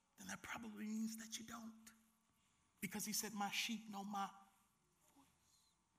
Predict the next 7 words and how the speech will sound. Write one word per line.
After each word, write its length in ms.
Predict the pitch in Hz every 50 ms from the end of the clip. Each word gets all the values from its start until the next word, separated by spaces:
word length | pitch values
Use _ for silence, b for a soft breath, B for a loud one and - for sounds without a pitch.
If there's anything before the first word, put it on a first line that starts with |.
| _ _ _ _
But 120 | - - -
the 80 | - -
good 180 | - - 339 - - - -
news 480 | - - - - - - 381 359 294 -
is 180 | 320 311 285
that 220 | - 302 277 - -
today 440 | - 277 - - 302 269 262 254